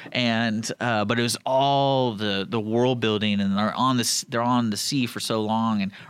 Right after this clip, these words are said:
Russell Crowe is a pretty powerful character, but cinematography wise, I was like, "Man, that wasn't a camera. That was just, like,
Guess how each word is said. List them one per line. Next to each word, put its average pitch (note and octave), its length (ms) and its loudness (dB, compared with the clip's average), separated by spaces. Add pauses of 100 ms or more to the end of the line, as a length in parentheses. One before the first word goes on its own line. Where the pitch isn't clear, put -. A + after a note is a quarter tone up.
Russell C#3 240 -2
Crowe C#3 240 0
is A2+ 100 -2
a - 60 -12
pretty B2 220 -2
powerful A#2 500 -2
character, B2 400 -2
but F#2+ 180 -4 (220)
cinematography F#3+ 520 0
wise, A2+ 260 0
I - 20 -4
was A2+ 120 -4
like, - 220 -6
"Man, E3 240 0 (320)
that A3+ 100 -2
wasn't D#3 220 0
a F2+ 40 -6
camera. D3 380 0
That E3+ 120 0
was D#3+ 180 0
just, - 180 -2
like, C#3+ 300 -2